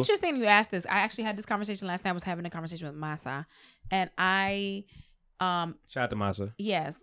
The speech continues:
Speaker 1: and I'm, I'm all for. I, I would like, if I ever get married, I wanna do a prenup going into it.
Speaker 2: Okay.
Speaker 1: Um, and it's not
Speaker 2: To
Speaker 1: about
Speaker 2: protect yourself?
Speaker 1: A,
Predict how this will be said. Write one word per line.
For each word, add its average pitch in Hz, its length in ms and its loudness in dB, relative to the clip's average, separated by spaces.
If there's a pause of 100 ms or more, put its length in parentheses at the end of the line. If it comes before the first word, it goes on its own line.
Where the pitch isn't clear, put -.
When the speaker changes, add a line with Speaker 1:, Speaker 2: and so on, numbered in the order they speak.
(140)
Speaker 1:
and 202 180 0
I'm, 226 400 2
I'm 220 140 0
all 240 140 4
for. 233 320 0
I, 185 180 4
I 196 100 4
would 202 240 -2
like, 190 280 4 (100)
if - 180 -4
I 202 100 4
ever 214 180 0
get 233 160 -2
married, 190 260 0
I 175 120 2
wanna 180 240 0
do 175 120 -4
a 156 60 -6
prenup 160 380 -8 (580)
going 170 300 -4
into 170 280 -8
it. 175 60 2
Speaker 2:
Okay. 147 300 6 (300)
Speaker 1:
Um, 165 640 2 (1120)
and 196 440 2
it's 190 180 -4
not 196 160 2
Speaker 2:
To 220 60 4
Speaker 1:
about 202 300 6
Speaker 2:
protect 147 180 6
yourself? 135 500 0 (340)
Speaker 1:
A, 226 80 6